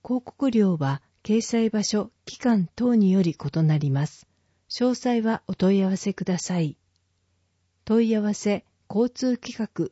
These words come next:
モノレール推進課、内線二七三、ページ番号一零一一一七一。目次十六、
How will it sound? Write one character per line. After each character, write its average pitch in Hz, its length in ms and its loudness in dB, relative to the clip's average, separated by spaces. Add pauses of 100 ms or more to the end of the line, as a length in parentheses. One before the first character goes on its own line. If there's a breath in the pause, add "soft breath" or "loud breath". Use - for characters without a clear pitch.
(100)
モ 170 120 2
ノ 208 200 4
レ 233 180 2
ー 202 40 0
ル 170 120 -4
推 180 220 -2
進 180 300 2
課、 - 320 -6 (520)
内 220 220 2
線 208 400 0 (200)
二 226 260 6
七 214 340 2
三、 147 520 -4 (800)
ペ 226 160 4
ー 233 40 2
ジ 233 160 -6
番 220 260 2
号 147 320 -2
一 - 300 -10
零 233 300 0
一 147 400 -6 (300)
一 240 360 -4
一 240 260 -4
七 147 340 0
一。 - 500 -6 (2500)
目 202 280 -2
次 247 160 0
十 220 300 0
六、 202 480 0